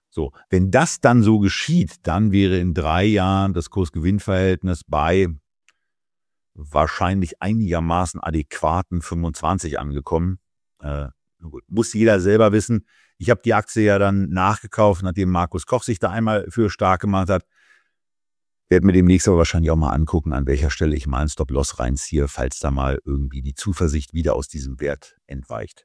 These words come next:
Aktuell ist es aber zumindest noch so, dass das Unternehmen einigermaßen Rückenwind hat und, naja, schauen wir mal, was dann so weiter passiert. Die M S-Aktie schaue ich mir im weiteren Verlauf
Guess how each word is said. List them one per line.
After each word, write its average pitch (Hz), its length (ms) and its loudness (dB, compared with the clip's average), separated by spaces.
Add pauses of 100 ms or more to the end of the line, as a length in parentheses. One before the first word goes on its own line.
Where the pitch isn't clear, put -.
Aktuell 131 460 6 (300)
ist 120 100 0
es 120 40 -2
aber 123 140 2
zumindest 120 320 2
noch 107 160 2
so, 113 400 4
dass 104 160 -2
das 95 120 -6
Unternehmen 104 520 0
einigermaßen 95 480 2
Rückenwind 104 460 0
hat 104 240 0
und, 90 420 -6
naja, 120 380 -8
schauen - 260 -4
wir 85 80 0
mal, 82 320 -4
was 71 200 -10
dann 78 120 -8
so 76 100 -8
weiter 69 200 -4
passiert. - 400 -10 (1300)
Die 127 80 6
M 123 80 6
S-Aktie 156 480 2
schaue 143 200 4
ich 123 60 0
mir 135 80 2
im 123 80 0
weiteren 147 320 4
Verlauf 127 580 2